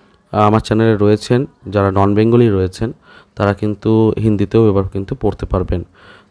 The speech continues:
এগিয়ে যাচ্ছি পরের আপডেটের দিকে। বইগুলো আপনারা Flipkart-এ পেয়ে যেতে পারেন। এরপর জাগ্রত বিবেক নামে একটা পত্রিকার খবরে আসবো। পত্রিকার সংবাদ তো দিয়েই থাকে আমি।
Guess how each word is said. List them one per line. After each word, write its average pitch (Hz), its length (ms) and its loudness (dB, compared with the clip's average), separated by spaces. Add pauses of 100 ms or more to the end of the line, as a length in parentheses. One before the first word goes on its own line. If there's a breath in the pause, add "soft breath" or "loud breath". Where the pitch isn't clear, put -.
(100)
এগিয়ে 101 240 0
যাচ্ছি 104 360 0
পরের 101 300 2
আপডেটের 95 320 -2
দিকে। 113 240 0
বইগুলো 101 380 0
আপনারা 107 340 0 (180)
Flipkart-এ - 440 -2
পেয়ে 95 200 0
যেতে 92 180 -6
পারেন। 90 240 -4 (2250 loud breath)
এরপর 147 520 4
জাগ্রত 131 480 4
বিবেক 135 340 2 (100)
নামে 127 180 4
একটা 123 280 -2
পত্রিকার 120 480 -4
খবরে 104 340 -2
আসবো। 123 380 0 (340 loud breath)
পত্রিকার 135 360 2
সংবাদ 120 340 0
তো 123 80 0
দিয়েই 117 300 2
থাকে 113 320 -2
আমি। 110 220 0